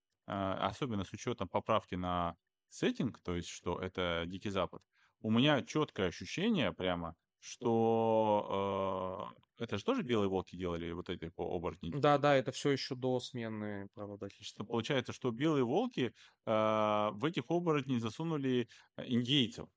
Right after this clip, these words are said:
Speaker 1: то есть их представление об, об индейцах, потому что индейцы тоже, э, не учились нифига на своих ошибках, не хотели развиваться, хотели законсервироваться, воевали друг с другом больше, чем они воевали с белыми захватчиками.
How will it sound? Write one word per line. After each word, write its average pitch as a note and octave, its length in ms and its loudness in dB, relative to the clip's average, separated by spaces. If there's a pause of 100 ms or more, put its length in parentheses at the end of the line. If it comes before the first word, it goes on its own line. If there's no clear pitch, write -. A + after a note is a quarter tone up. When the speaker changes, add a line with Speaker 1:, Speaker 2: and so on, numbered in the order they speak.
(100)
Speaker 1:
то F2 80 -4
есть - 160 -6
их - 80 -14
представление G#2+ 580 0
об, G2+ 180 0
об G#2+ 160 -2
индейцах, A#2 460 -2
потому G#2+ 260 -4
что G#2+ 120 -8
индейцы A2+ 320 0
тоже, F#2 680 2 (300)
э, G2 280 4
не A2 120 4
учились A#2+ 380 0
нифига G#2+ 380 0
на F#2+ 100 0
своих G#2+ 240 -4
ошибках, G#3 540 -2
не B2 180 0
хотели A2+ 280 0
развиваться, D#3 840 2
хотели G#2+ 540 0
законсервироваться, G3 1040 0 (300)
воевали D3 420 6
друг C3 200 0
с - 40 -6
другом B2+ 260 4
больше, C3 300 2
чем G#2+ 240 2
они G#2+ 120 2
воевали G#2+ 680 4
с F#2+ 380 -2
белыми F#2 1120 0
захватчиками. G3 880 0